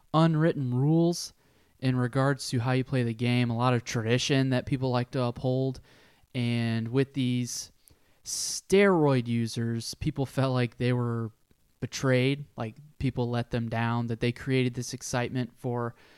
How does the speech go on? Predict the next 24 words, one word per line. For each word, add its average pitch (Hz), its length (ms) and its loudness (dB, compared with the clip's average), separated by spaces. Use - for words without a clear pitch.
you 175 80 -4
know, 123 80 0
a 117 60 0
sport 147 440 0
that 123 80 2
was 120 160 0
becoming 131 400 -2
kind 165 260 -4
of 113 100 -6
antiquated, 117 760 -4
and 113 160 -6
they, 113 280 -4
uh, 110 320 -8
no 143 220 2
pun 151 240 2
intended, 127 420 -2
kind 123 180 -2
of 117 200 -4
injected 123 920 -2
some 113 260 -4
life 139 400 2
into 110 380 -6
it. 113 200 -6
And 117 560 -2